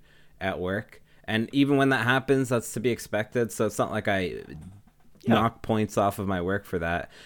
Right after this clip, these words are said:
Speaker 1: And for the record, the work isn't necessarily tedious. I just feel it's unsurprising a lot of the time. I know exactly what I have to do.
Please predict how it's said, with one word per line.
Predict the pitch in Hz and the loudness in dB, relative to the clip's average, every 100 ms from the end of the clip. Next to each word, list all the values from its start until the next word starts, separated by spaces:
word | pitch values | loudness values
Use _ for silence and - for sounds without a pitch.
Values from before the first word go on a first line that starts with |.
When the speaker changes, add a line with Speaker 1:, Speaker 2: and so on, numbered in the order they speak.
| - | 2
Speaker 1:
And | 131 127 | 2 4
for | 170 | 4
the | 151 | 8
record, | 139 135 | 8 6
the | 110 | 4
work | 123 139 | 4 2
isn't | 143 131 - | 2 0 -2
necessarily | 113 117 110 120 131 120 101 | 0 0 0 2 4 6 4
tedious. | 92 - 120 110 95 90 - | 0 0 2 4 2 0 -4
I | 110 | -2
just | 113 127 - | 2 0 0
feel | 127 117 | 4 4
it's | - 104 - | 4 -2 -2
unsurprising | 110 113 - 104 - 90 98 117 127 - | 0 0 0 -6 -2 0 0 0 -2 -2
a | 120 | 0
lot | 120 123 | 2 2
of | 120 | -2
the | |
time. | - 131 123 | -2 0 2
I | 107 | 2
know | 107 | 4
exactly | 110 95 104 - 123 | 4 4 2 2 0
what | 107 | 2
I | 107 | 2
have | 101 98 | 0 0
to | 104 | 0
do. | 82 85 107 | 0 -2 -2